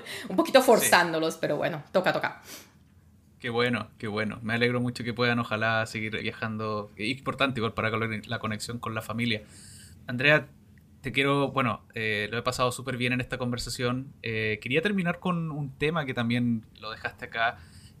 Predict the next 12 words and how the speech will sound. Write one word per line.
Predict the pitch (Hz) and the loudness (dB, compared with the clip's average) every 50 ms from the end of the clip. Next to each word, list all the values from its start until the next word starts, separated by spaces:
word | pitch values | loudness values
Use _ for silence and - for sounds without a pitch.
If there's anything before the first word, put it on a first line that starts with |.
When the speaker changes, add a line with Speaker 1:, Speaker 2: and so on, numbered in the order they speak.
| - | -10
Speaker 1:
que, | - 117 117 117 117 110 110 | -4 -2 0 0 0 0 0
mm, | 110 107 104 101 98 | -2 -2 -4 -4 -4
a | |
mí | - 117 | -2 -2
me | 120 | -2
gusta | 135 127 131 147 | -2 -2 -4 -4
preguntarle | 120 123 120 117 - 127 127 131 127 | -4 -2 -4 -2 0 0 0 2 0
a | 123 | 0
los | 123 123 113 | 0 -2 -4
invitados | 117 113 113 - 110 113 117 113 - - - - - | -4 -6 -6 -4 -2 -2 -2 -4 -6 -14 -20 -14 -8
qué | - 123 123 127 127 127 127 - | -4 -2 0 0 0 -2 -2 -4
personaje, | - 147 - - 120 117 120 117 - - 135 127 123 120 120 120 113 110 - | -4 -4 -4 -4 -2 0 -2 -2 -2 -4 -4 -2 -2 -2 -2 -2 -4 -8 -10